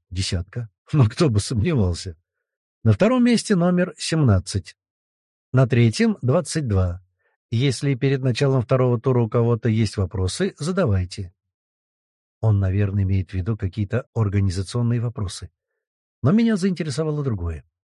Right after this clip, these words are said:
«А что за ключ города?» Народ на меня пооборачивался, но мне как-то все равно. Добермаг пожевал губами.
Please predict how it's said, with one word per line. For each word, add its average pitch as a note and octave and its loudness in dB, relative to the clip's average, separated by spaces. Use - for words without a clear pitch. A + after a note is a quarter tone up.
«А C#3 4
что A3+ 0
за G#3+ 2
ключ G3+ 0
города?» F#2+ 2
Народ G#2 2
на G2+ 2
меня G2 2
пооборачивался, G2 -6
но F#3 -2
мне E3+ -2
как-то C#3+ -8
все D3+ -6
равно. F#2+ -2
Добермаг G2+ 2
пожевал F#2+ -4
губами. F2 -6